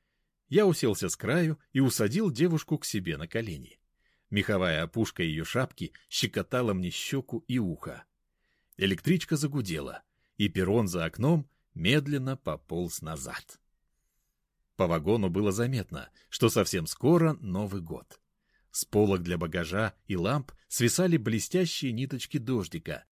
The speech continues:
Окна были разрисованы снежинками, цифрами тысяча девятьсот восемьдесят один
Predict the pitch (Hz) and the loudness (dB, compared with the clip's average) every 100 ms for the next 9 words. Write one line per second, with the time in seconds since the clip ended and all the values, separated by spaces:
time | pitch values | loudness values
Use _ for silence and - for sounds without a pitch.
0 | _ _ - 117 - 85 - - _ 107 | _ _ 2 2 2 -6 -10 -20 _ 6
1 | 165 139 117 104 92 127 131 120 117 123 | 8 8 4 0 2 2 2 0 -2 -2
2 | 139 131 95 - 73 67 - _ _ _ | -2 0 -2 -6 -12 -14 -18 _ _ _
3 | - 123 107 95 92 87 117 - 85 87 | 0 2 2 2 0 0 0 0 -2 -2
4 | 85 85 98 82 85 90 - 80 76 80 | -2 0 -2 -2 -2 -2 -2 -6 -6 -8
5 | 76 73 85 160 | -10 -6 0 2